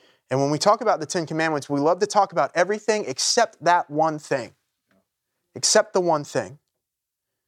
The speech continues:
But part of the Sabbath is man wasn't made for the Sabbath. Sabbath was made for man so that we could spend the day encountering the Lord, because in his presence we find everything that we need.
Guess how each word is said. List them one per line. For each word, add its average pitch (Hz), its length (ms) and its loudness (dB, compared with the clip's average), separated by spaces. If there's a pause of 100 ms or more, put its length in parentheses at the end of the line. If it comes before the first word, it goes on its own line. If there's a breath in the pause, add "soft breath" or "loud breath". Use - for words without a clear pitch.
(640)
But 143 140 2
part 196 280 4
of 180 100 -8
the 151 80 -4
Sabbath 202 460 0
is 143 280 -2
man 185 280 -2
wasn't 175 240 -2
made 156 200 -6
for 151 80 -12
the 135 80 0
Sabbath. 131 380 0
Sabbath 180 500 0
was 170 160 -4
made 143 360 -2 (320 soft breath)
for 143 120 2
man 135 460 2
so 180 280 4
that 147 220 2
we 139 140 -4
could 131 180 -6
spend 175 400 0
the 165 60 0
day 135 400 0
encountering 151 640 -2
the 131 100 -2
Lord, 127 400 0
because 123 320 -6
in 156 160 -4
his 151 140 -6
presence 139 480 -2 (300 loud breath)
we 127 80 -2
find 135 240 0
everything 123 300 -2
that 110 120 -4
we 113 100 -8
need. 110 280 -12